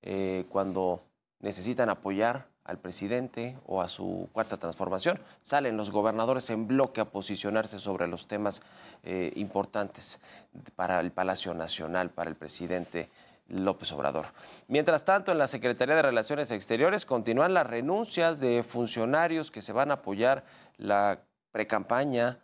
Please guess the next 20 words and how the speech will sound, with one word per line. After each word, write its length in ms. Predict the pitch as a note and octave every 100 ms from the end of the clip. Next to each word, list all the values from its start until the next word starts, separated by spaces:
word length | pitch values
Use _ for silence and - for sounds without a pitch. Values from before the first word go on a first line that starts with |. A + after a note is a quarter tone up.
| _ -
de 180 | G2
Marcelo 420 | G2 F#2+ A#2+ A#2 G2
Ebrard 220 | A2 A#2
para 180 | G2+ F2+
convertirse 760 | F#2+ F#2+ F#2 A#2 G#2 A2 - G2+
en 120 | G2+
el 100 | F#2+
candidato 420 | F#2+ G2 G#2 G2+
de 80 | G2+
Morena. 440 | B2 D3+ C#3+ C#3 - -
En 140 | G#2
esta 200 | C#3 C#3+
ocasión 340 | C3 A2+ C#3+ D3+
fue 160 | C#3+
Bernardo 540 | C3+ B2+ C3 C#3 C#3 -
Aguilar, 480 | G#2+ G2+ G#2+ B2 B2
director 420 | A2+ G2 A#2 B2
general 380 | A#2+ G#2 A#2 A#2+
para 360 | A#2+ G#2+ G2+ -
Europa 640 | F#2+ G2+ C3 C3+ G#2 G#2